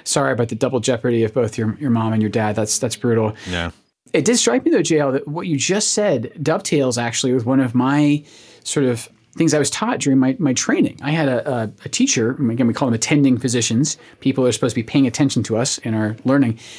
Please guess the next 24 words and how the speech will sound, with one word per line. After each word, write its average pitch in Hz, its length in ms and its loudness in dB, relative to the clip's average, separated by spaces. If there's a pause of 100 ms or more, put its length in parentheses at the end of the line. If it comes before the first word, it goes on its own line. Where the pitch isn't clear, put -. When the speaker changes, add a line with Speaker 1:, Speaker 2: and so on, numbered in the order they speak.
(240)
Speaker 1:
who 180 80 0
said, 151 320 2
"If 151 140 -2
you 156 200 0
can't 285 400 0
fit - 520 -4 (580)
all 165 220 -2
the 208 80 0
salient 196 360 2
details 123 520 0
of 117 160 -4
your 131 160 2
patient 139 600 -2 (240)
onto 175 280 0
an 143 60 4
index 135 360 2
card, 92 260 -12 (200)
you're 139 120 2
not 147 160 2
distilling 151 560 2
down 131 260 0
their 120 120 0
case - 440 -4 (100)
enough." - 360 -2